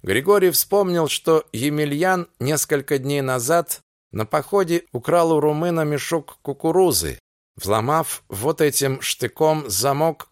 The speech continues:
у чулана. Почти рядом с Максаевым шел кошевой Мишка.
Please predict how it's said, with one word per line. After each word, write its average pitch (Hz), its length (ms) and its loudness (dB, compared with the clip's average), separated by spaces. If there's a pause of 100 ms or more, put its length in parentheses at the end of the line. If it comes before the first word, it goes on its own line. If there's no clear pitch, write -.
у 139 100 -2
чулана. 92 680 -2 (600)
Почти 120 380 -2
рядом 147 500 0
с - 160 -12
Максаевым 165 920 0
шел 196 320 0
кошевой 143 560 0
Мишка. 80 600 -6